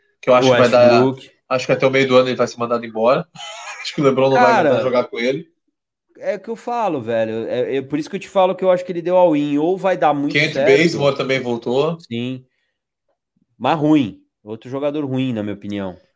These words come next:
Speaker 1: É, e a última vez que o Lakers teve quatro jogadores, é, top, assim, considerando, tipo, Dwight Howard, LeBron, o Westbrook, é, Carmelo Anthony, assim, a última vez foi com aquele Lakers do Kobe, com o Dwight
Speaker 2: Sim.
Speaker 1: Howard, o Steve Nash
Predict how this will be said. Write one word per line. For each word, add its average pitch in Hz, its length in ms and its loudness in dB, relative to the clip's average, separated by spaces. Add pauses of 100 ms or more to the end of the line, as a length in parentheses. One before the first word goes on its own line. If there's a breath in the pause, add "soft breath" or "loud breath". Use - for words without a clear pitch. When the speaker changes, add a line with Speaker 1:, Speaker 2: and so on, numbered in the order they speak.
Speaker 1:
É, - 160 -8
e 135 140 -2
a 127 60 2
última 160 280 2
vez 156 220 -2
que - 120 -6
o 147 40 0
Lakers 139 880 -2 (220)
teve 135 460 0
quatro 143 320 0
jogadores, 135 840 0 (460)
é, 110 340 -4
top, 147 400 2
assim, 180 280 -8
considerando, 139 500 -4
tipo, 120 400 -8
Dwight 120 340 -2
Howard, 131 360 0
LeBron, 120 640 -4 (640)
o 120 120 -6
Westbrook, 127 1080 -2
é, 110 360 -2
Carmelo 120 480 -2
Anthony, 143 340 -2
assim, 147 340 -12
a 131 80 -2
última 139 220 0
vez 147 220 0
foi 160 200 0
com 170 300 -6
aquele 170 420 -2
Lakers 156 460 0
do 160 120 -6
Kobe, 170 480 2
com 151 340 -6
o 135 40 -10
Dwight 139 220 0
Speaker 2:
Sim. 123 100 -2
Speaker 1:
Howard, 147 380 0
o 143 40 -10
Steve 151 260 -8
Nash 139 400 -4